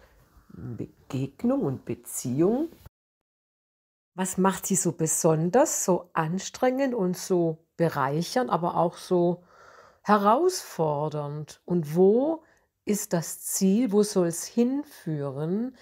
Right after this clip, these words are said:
Was ist denn der Sinn dahinter? Und warum fühlt es sich denn so schwer und so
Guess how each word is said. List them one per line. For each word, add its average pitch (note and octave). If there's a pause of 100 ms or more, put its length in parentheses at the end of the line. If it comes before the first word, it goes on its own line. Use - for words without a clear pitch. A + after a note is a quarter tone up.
(200)
Was -
ist -
denn F#3
der F3
Sinn F3+
dahinter? F#3+ (600)
Und F#3+
warum F3
fühlt G3+
es F3
sich -
denn E3
so D#3
schwer D3+
und F3
so E3